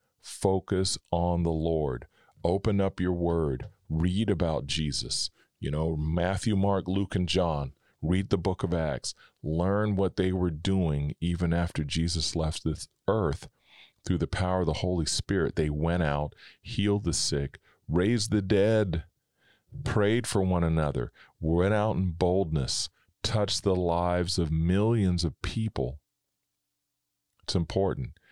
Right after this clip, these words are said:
They were magnets. They would get together. They would feed communities. They would reach out to the point where people would look over and say, "What in the world are they doing? That sounds wonderful. That's amazing. I want to know more about it."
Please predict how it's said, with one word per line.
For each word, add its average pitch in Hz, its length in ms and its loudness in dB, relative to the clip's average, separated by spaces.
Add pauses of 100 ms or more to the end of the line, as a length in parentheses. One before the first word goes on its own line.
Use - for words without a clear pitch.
(240)
They 90 120 2
were 92 160 4
magnets. 92 760 -2 (340)
They 82 80 2
would 82 300 0
get 95 240 0
together. 80 640 -2 (280)
They 82 120 0
would 82 160 2
feed 101 800 -2 (1040)
communities. 107 1000 0 (640)
They 95 100 4
would 92 220 2
reach 110 360 0
out 101 280 0
to - 100 -2
the 85 100 0
point 90 320 0
where 78 120 2
people 107 320 -2
would 85 100 0
look 85 220 0
over 87 240 2
and 73 80 0
say, 69 180 0
"What 82 320 0
in 101 140 2
the 69 80 2
world 85 520 0
are 73 120 2
they 85 300 0
doing? 98 440 0
That 87 220 0
sounds 78 340 0
wonderful. 85 400 0
That's 80 260 0
amazing. 92 520 0
I 82 100 0
want 110 200 2
to 101 60 0
know 90 120 2
more 82 240 2
about 78 300 0
it." 71 100 -6